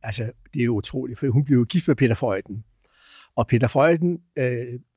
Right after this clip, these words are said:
han bliver jo faktisk inuit. Øh, det er sådan, at han er deroppe i ti år i træk i Thule, og skal bestyre Thule-stationen, som er en lang historie. Men på et tidspunkt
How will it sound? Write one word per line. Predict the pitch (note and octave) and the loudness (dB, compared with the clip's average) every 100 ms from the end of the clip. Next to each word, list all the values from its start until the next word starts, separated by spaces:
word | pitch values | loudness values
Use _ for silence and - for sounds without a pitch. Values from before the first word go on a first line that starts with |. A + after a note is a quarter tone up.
| _ | _
han | - A#2 | 0 2
bliver | C3 D#3+ D#3 | 4 6 6
jo | |
faktisk | C#3+ A2 G#2+ C3 - - | 4 2 0 -4 -6 -4
inuit. | C3+ A#2+ G#2 F2+ - - _ _ _ _ _ _ _ | 0 0 0 -6 -14 -20 _ _ _ _ _ _ _
Øh, | B2+ | -4
det | A2 | 2
er | A#2+ | 2
sådan, | C3+ C#3+ C#3 D3 - | 4 2 2 -2 -6
at | B2 | -2
han | A#2 | 2
er | B2 C#3 | 4 4
deroppe | C3+ D3 | 4 2
i | |
ti | - F3+ | -4 -2
år | C#3 B2 | 0 -2
i | |
træk | B2+ C3 B2 - | -4 -4 -6 -8
i | - | -14
Thule, | - - B2 C#3 - | -10 -8 -6 -8 -10
og | A#2 | -10
skal | - | -10
bestyre | - A#2 D#3+ D3 | -10 -10 -6 -8
Thule-stationen, | - D3 C#3 - B2 C#3+ C3 C3 | -4 -4 -2 -2 -2 -2 -2 -6
som | - B2+ | -6 -6
er | |
en | B2 | -6
lang | A2+ A#2+ | -6 -6
historie. | B2 - A#2+ A#2 | -6 -6 -8 -4
Men | C3+ B2 - - - - - - | -2 -2 -4 -20 -20 -20 -14 -2
på | |
et | A#2+ | 0
tidspunkt | - G3 G3 | 2 4 4